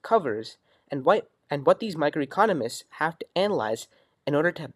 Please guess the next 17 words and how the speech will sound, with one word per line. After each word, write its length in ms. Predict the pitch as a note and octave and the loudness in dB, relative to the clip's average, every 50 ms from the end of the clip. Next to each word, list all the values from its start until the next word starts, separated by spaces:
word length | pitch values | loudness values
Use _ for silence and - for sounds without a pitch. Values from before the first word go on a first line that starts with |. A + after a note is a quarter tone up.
| _ | _
best 280 | - E3+ G3+ - - - | 0 0 0 -2 -6 -8
help 300 | - D#3+ E3 D#3+ - - | -4 -4 -4 -4 -4 -8
keep 220 | - - D#3 - | -12 -12 -8 -6
the 80 | - C#3 | -4 -2
market 500 | B2+ C3 D#3 F#3 G3+ - - - - _ _ _ - - - _ _ | 0 2 2 2 2 2 -2 -6 -6 _ _ _ -20 -20 -20 _ _
on 220 | - C3 D3 D#3 D#3 | 4 4 4 4 2
the 80 | D3+ | 0
most 220 | C#3 B2+ C3 B2+ - | 0 0 -2 -2 -4
popular 340 | - A#2 G#2+ A2 - A#2+ B2 | -4 -6 -4 -4 -6 -8 -10
trends. 520 | - - G#3+ F#3 - - - - - - _ _ _ _ _ _ _ _ - - - - _ _ _ - | -8 -6 -4 -4 -4 -4 -10 -20 -20 -20 _ _ _ _ _ _ _ _ -20 -20 -20 -20 _ _ _ 2
Now, 260 | E3 E3 D#3+ D3 - - - | 4 4 4 2 0 -4 -6
I 120 | C3 D3+ | -4 -2
know 180 | E3+ E3+ E3+ D3+ | 0 0 0 0
this 180 | G3 A#3 - | 0 -2 -6
can 120 | - - F#3+ | -10 -10 -10
be 100 | F#3+ F3+ | -10 -10
confusing, 760 | - - D#3+ C3 - - E3+ F3+ E3 - G#2 - A2 A2+ A#2+ | -12 -12 -14 -14 -12 -8 -6 -6 -6 -6 -6 -8 -10 -10 -10